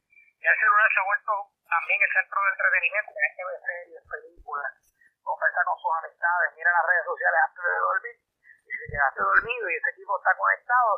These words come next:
y el sobrecalentamiento puede quemar el matre o la ropa de cama, y lo puede quemar usted también. Así que tengan mucha causa,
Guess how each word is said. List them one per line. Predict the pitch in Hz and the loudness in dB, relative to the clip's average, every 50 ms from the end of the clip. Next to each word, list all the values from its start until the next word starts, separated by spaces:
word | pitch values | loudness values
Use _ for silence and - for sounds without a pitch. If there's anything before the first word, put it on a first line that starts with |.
| - - - _ - - - - | -2 -8 -18 _ -20 -20 -18 -10
y | - | -8
el | - - - | -8 -6 -4
sobrecalentamiento | 190 190 190 190 190 196 185 185 185 - - 185 190 214 233 - 214 180 | 0 2 2 4 4 6 4 4 2 0 0 0 0 0 -2 -4 -6 -4
puede | 160 151 156 165 - | 0 2 0 2 0
quemar | 160 156 156 156 151 | 0 0 2 2 2
el | 151 - - | 2 4 4
matre | 208 220 208 - - 143 156 - _ _ _ _ - - - - _ _ | 4 4 4 2 0 -2 -4 -4 _ _ _ _ -18 -18 -18 -18 _ _
o | - 175 196 214 | -6 -2 0 2
la | 196 165 143 - 135 | 4 4 4 4 2
ropa | 143 151 185 180 175 165 | -2 -2 -2 -2 0 -2
de | 147 135 | -2 0
cama, | - 143 147 156 143 127 113 - - _ _ _ _ _ _ _ | 4 4 6 6 6 4 0 -2 -6 _ _ _ _ _ _ _
y | - 143 | -14 -10
lo | 143 143 139 143 139 - | -8 -6 -6 -6 -6 -4
puede | - 151 180 226 - | -2 -2 -2 -2 -2
quemar | - 147 139 143 156 151 | -2 0 2 2 2 2
usted | - - 175 - | 0 -2 -2 0
también. | 160 160 - - - - _ _ _ _ - - 1077 1077 - - - | 0 0 0 -2 -4 -4 _ _ _ _ -8 -6 -6 -4 0 0 0
Así | - - - | 2 0 0
que | - 233 | 0 0
tengan | - 202 214 233 240 | 4 6 6 6 4
mucha | 240 240 247 240 | 2 0 2 4
causa, | 240 240 233 220 - _ _ _ _ _ _ _ - | 4 4 4 2 -2 _ _ _ _ _ _ _ -4